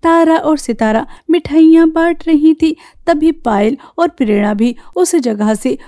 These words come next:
गुजर रही थी। <laughs> "मेरी गरीब बहनों, जरा यह तो बताओ, यह मिठाइयाँ किस खुशी में बांट रही हो?" "अमित और सुमित ने अपनी एक दुकान खोली है, बस उस खुशी में इन बच्चों को मिठाइयाँ बांट रहे हैं।"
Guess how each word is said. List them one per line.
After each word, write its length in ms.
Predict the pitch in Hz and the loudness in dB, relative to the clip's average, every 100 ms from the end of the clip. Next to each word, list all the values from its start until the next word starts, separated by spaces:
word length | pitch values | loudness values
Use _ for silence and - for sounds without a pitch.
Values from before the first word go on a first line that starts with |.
| - | -6
गुजर 360 | 320 370 349 339 | 0 2 2 0
रही 340 | 277 208 233 | 0 0 -2
थी। 520 | 220 247 240 247 - - - - 269 _ 349 | -2 -2 2 0 -2 -10 -20 -20 _ _ -8
<laughs> 120 | - 381 466 453 494 - 539 - - - - | -4 -2 -2 -2 -6 -8 -12 -12 -14 -14 -2
"मेरी 280 | 480 381 349 | 2 4 4
गरीब 300 | 311 349 370 | 2 2 2
बहनों, 380 | 370 339 359 392 | 2 0 2 -2
जरा 260 | 381 392 392 | 0 2 4
यह 320 | 403 403 415 | 4 4 2
तो 160 | 381 | 0
बताओ, 420 | 277 285 - 311 415 - - | 0 -2 0 0 -2 -10 0
यह 200 | 403 370 | 2 2
मिठाइयाँ 540 | 403 339 - 320 330 370 - - | 0 -2 -2 0 0 -2 -8 -4
किस 220 | 453 494 | -2 -2
खुशी 340 | - 320 - | 0 0 2
में 200 | 262 285 | 2 2
बांट 280 | 269 294 294 | 2 0 0
रही 260 | 311 302 320 | 0 2 2
हो?" 340 | 320 339 427 _ _ _ - - - - | 2 0 -2 _ _ _ -20 -20 -20 -6
"अमित 380 | 285 262 311 - 320 | 0 4 2 2 -2
और 100 | 320 | -2
सुमित 440 | - 240 226 254 | 0 -2 0 0
ने 60 | 302 | -2
अपनी 360 | 302 - 311 - | -2 -2 -4 -2
एक 200 | 339 - | -4 -2
दुकान 360 | 311 - 330 330 | -4 0 4 2
खोली 380 | - 262 254 240 | 2 2 2 2
है, 200 | 277 302 - - | 0 -4 -14 -6
बस 240 | 349 381 - _ - | -2 -2 -6 _ -2
उस 180 | 359 - - - - - | -2 -2 -18 -20 -18 -2
खुशी 320 | 339 - 269 | -2 2 2
में 220 | 247 277 - - | 2 0 -6 -2
इन 140 | 349 | 2
बच्चों 300 | 302 254 254 | 2 0 -2
को 100 | 233 | -2
मिठाइयाँ 420 | 247 226 220 247 269 | -2 0 -2 0 2
बांट 300 | 320 330 330 | 2 0 -2
रहे 260 | 294 320 | 2 2
हैं।" 240 | 294 311 | 4 2